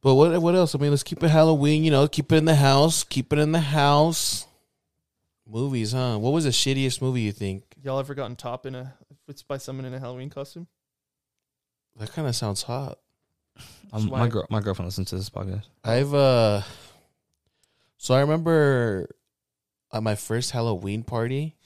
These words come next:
Speaker 1: <laughs> I'm just kidding. Yeah, I, I was Zorro, chief.
Speaker 2: Really?
Speaker 1: I was clapping cheeks in a Zorro fit, Holmes. What were your, what, out of all the outfits you guys have,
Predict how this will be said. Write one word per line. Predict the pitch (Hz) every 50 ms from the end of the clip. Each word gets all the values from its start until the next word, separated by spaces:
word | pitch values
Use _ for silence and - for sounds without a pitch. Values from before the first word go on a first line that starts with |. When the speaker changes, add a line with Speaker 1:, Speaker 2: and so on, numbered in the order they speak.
| - -
Speaker 1:
<laughs> | 233 - _ 262 _ _ _ -
I'm | - - 82
just | 90 - - -
kidding. | - 69 - -
Yeah, | - - 92 - - 98 - - - - - - - - - - _ _ _ _ _ _ _ _ -
I, | -
I | 120
was | 135 127 110 101 95
Zorro, | 98 107 123 127 117 104 95
chief. | - - - 113 123 135 139 - - - _ _ _ _ _ _ _ _ _ _ _ _ _ _ _ _ -
Speaker 2:
Really? | - - - 180 185 - _ _ _ _ _ _ _
Speaker 1:
I | -
was | 80 110 -
clapping | - - 101 104 - - 92 95
cheeks | 95 - - 117 107 - -
in | 110 95
a | 90
Zorro | 87 95 95 98 101 98 92
fit, | - - 92 85
Holmes. | 104 113 110 98 101 113 - - _ _ _ _ _ _ _ _ _ _ _ _ _ _ _ _ _ _ _ _ _ _ _ _ _ _ _ _ _ _ - - _ _ _ _ _ _ _ -
What | 135 165
were | 208 226
your, | 220 190 139 107 113
what, | - 135 175 202 - _ - - _ - 104 -
out | - 147 151
of | 151 131
all | 135 156 185
the | 190 175 156
outfits | 131 127 135 135 - 147 139 -
you | - 127
guys | 123 123 123 123 120
have, | 123 110 101